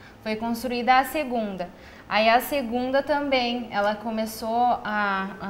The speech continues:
a ter um rebaixamento de solo, tanto que, por exemplo, ah, era visível, assim, você olhando na lateral,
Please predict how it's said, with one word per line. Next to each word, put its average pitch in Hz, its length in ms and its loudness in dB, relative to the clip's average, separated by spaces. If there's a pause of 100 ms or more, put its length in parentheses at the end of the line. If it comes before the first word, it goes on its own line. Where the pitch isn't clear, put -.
(240)
a 190 60 -8
ter 220 100 -2
um 220 40 0
rebaixamento 226 880 0
de 208 80 -10
solo, 233 560 0 (680)
tanto 247 280 2
que, 269 400 -4 (180)
por 226 140 0
exemplo, 220 520 -2 (220)
ah, 202 460 4
era 208 160 6
visível, 247 640 0
assim, 220 280 0
você 240 260 -2
olhando 220 260 0
na 226 140 2
lateral, 214 720 0